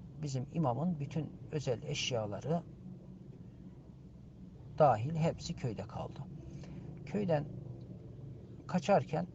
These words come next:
yanına on iki tane çocuğu koltuğunun altına alıp kaçırmış. Adam dört seneye yakındır köyde bu dört, on iki çocuğu besliyor kendi imkanlarıyla. O kadar ilginç ki bize de söylememiş bunu.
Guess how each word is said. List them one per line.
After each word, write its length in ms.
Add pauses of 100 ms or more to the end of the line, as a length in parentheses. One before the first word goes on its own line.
(260)
yanına 320
on 200
iki 180
tane 240
çocuğu 420
koltuğunun 460
altına 360
alıp 320
kaçırmış. 580 (1400)
Adam 300 (1040)
dört 140
seneye 340
yakındır 540
köyde 400 (180)
bu 120
dört, 220 (240)
on 120
iki 200
çocuğu 400 (500)
besliyor 520
kendi 260
imkanlarıyla. 760 (920)
O 60
kadar 260
ilginç 400
ki 120
bize 200
de 80
söylememiş 640
bunu. 220